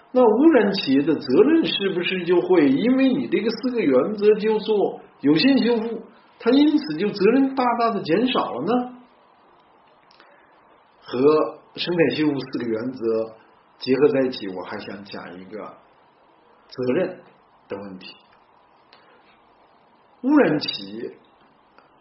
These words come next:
它对于污染之后的修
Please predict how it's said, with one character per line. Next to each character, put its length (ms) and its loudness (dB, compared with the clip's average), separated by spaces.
它 160 -4
对 120 0
于 300 -2
污 180 0
染 360 -2
之 180 0
后 300 2
的 160 -2
修 220 0